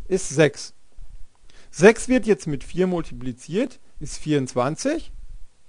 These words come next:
Und anschließend wird erneut Func aufgerufen. Das heißt, wiederum erscheint auf dem Bildschirm Zahl. Der Benutzer wird aufgefordert, eine Zahl einzugeben, beispielsweise die zwei. Er gibt zwei mal zwei, vier zurück.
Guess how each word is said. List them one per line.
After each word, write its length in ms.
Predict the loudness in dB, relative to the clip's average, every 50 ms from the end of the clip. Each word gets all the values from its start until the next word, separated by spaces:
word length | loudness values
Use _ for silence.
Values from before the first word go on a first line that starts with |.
| -20 -20 -18 -18 -18 -18 -18 -18 -18 2 6
Und 320 | 8 8 8 6 4 2
anschließend 680 | 2 0 0 2 2 2 2 2 2 -2 -4 -4 0
wird 320 | 0 0 0 0 -4 -6 -2
erneut 380 | 0 2 6 8 8 6 6
Func 300 | 4 0 -2 -2 -2 -2
aufgerufen. 640 | -4 -4 -6 -6 -10 -14 -12 -12 -12 -12 -12 -16 -18 -16 -12 -10 -10 -10 -8 -8 -10
Das 140 | -6 -2
heißt, 260 | 0 0 0 0 -2 -2
wiederum 340 | 2 4 6 6 6 6
erscheint 380 | 4 2 2 2 0 0 0 -2
auf 160 | -4 -8 -6
dem 180 | -4 -6 -4 -2
Bildschirm 400 | -4 -4 -4 -4 -6 -6 -6 -6
Zahl. 480 | -6 -4 -4 -2 0 0 0 -2 -4 -10 -14 -18 -18 -18 -8 -6
Der 100 | -4 -2
Benutzer 460 | -2 -2 -2 -2 0 0 0 0 0
wird 120 | -2 -4
aufgefordert, 680 | -2 -4 -4 -4 -6 -12 -10 -4 -4 -2 -2 -2 -4 -4
eine 180 | -6 -8 -10 -10
Zahl 300 | -8 -6 -6 -4 -4 -4
einzugeben, 540 | -4 -4 -4 -6 -6 -2 -2 -2 -2 -2 -4 -8 _ -20 -20 -18 -18 -12 -8
beispielsweise 580 | -6 -6 -6 -8 -10 -8 -6 -4 -4 -4 -6
die 140 | -8 -8 -10
zwei. 480 | -10 -8 -6 -4 0 2 2 0 0 -4 -8 -10 -10 -10 -8 -8 -10 -10
Er 80 | -6 -4
gibt 180 | -4 -4 -4
zwei 220 | 0 2 4 4 4
mal 180 | 4 2 0
zwei, 280 | 0 0 0 0 0 0
vier 280 | -2 -2 0 0 0 0
zurück. 520 | 0 -4 -2 0 0 -2 -2 -4 -8